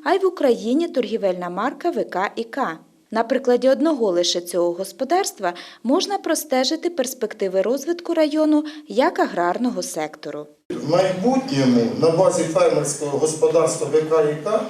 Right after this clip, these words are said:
Speaker 2: заплановано створення нуклеусу. Це справа нова. Вона нова не тільки для району, для області, вона нова і, в принципі, на Україні.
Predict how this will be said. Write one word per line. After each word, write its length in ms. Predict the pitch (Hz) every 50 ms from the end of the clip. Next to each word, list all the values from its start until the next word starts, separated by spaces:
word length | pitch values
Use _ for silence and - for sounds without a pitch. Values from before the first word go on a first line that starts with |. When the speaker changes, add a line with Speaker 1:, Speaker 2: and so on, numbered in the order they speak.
| - - - - -
Speaker 2:
заплановано 720 | - 170 165 - 170 165 170 185 208 214 202 190 180 170
створення 760 | 156 - - - 165 175 185 185 175 165 170 170 160 160 147 - - - -
нуклеусу. 540 | 151 151 147 - - 123 - - - - - -
Це 120 | - 185
справа 560 | 165 - - - 180 180 170 165 160 151 143 139
нова. 360 | 139 127 120 120 147 151 - - - - - - - - - -
Вона 240 | 156 180 175 180 180
нова 300 | 180 180 165 160 165 156
не 80 | 160 156
тільки 380 | 160 160 160 156 156 151 151
для 220 | 147 143 151 151 147
району, 260 | 147 143 143 127 147 147 143 135 - -
для 180 | - - - -
області, 600 | 175 175 - - - 139 - - - - - 147 139
вона 240 | 139 139 143 139 143
нова 240 | 147 147 139 135 135 131 - - - 135
і, 40 |
в 200 | 127 117 120 -
принципі, 420 | - 143 147 131 - - - - 143 143
на 100 | 143 143
Україні. 600 | 143 - 160 160 165 170 190 185 180 170 -